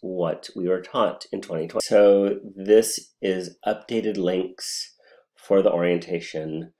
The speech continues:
course check-in quizzes, everything you need to create your shell. Support hub, so these are all new Canvas toolkit.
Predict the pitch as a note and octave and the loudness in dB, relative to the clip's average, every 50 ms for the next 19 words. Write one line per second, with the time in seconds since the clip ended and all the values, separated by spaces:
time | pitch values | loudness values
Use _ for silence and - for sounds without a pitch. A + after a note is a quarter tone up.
0 | _ _ _ _ _ _ _ - - F2 E2+ E2 - - - - G#2 G2 - - | _ _ _ _ _ _ _ -12 -10 -8 -8 -8 -10 -12 -10 -10 -10 -6 -2 0
1 | G2 F#2+ F#2 F2+ - - - F2+ F2 E2+ F2 F2+ F2 F2 F2 E2+ E2+ - _ _ | 0 0 0 -2 -6 -4 -2 -2 -2 0 0 -2 0 0 -2 -4 -8 -12 _ _
2 | _ _ _ _ _ _ _ _ - A#2+ A#2 A#2+ A#2+ A2+ - G#2+ G2+ G2+ F#2+ F2+ | _ _ _ _ _ _ _ _ -2 0 0 2 0 0 -2 -2 -2 0 0 0
3 | F2 D#2+ D2+ D#2 E2+ E2 - - - - - - - - - - - - - E2+ | 2 0 0 -2 -4 -6 -8 -12 -14 -16 -14 -14 -14 -14 -16 -18 -14 -10 -8 -6
4 | E2 C#3+ D#3 F2 - _ - - - _ _ _ _ _ _ _ _ _ - - | -6 -6 -8 -10 -12 _ -18 -20 -20 _ _ _ _ _ _ _ _ _ -14 -12
5 | D2+ D2+ - - - - - - - _ _ _ _ _ _ _ _ _ _ _ | -10 -10 -10 -10 -10 -10 -10 -10 -14 _ _ _ _ _ _ _ _ _ _ _
6 | _ _ _ _ _ _ _ _ _ _ _ _ _ _ - - - A2 F#2+ - | _ _ _ _ _ _ _ _ _ _ _ _ _ _ -14 -8 -8 -6 -6 0
7 | - A2 G2+ G2+ G2+ F#2+ F#2 F2+ - - F2+ E2+ F#2+ F2 F2 F2+ - - - F#2 | 2 2 2 4 2 0 0 0 -4 -8 -6 -6 -4 -2 -2 -2 -2 0 0 0
8 | F#2+ F#2 F2+ F2+ F2+ F2 F2 E2+ E2 E2+ - _ - - - F#2+ F2+ F2 F2 E2+ | 0 2 0 0 0 0 0 -2 -2 -6 -10 _ -14 -8 -6 -4 -4 -4 -6 -8
9 | - - - - F2+ F2 F2 - - F#2 F#2 - | -10 -10 -8 -8 -8 -8 -8 -6 -6 -6 -6 -6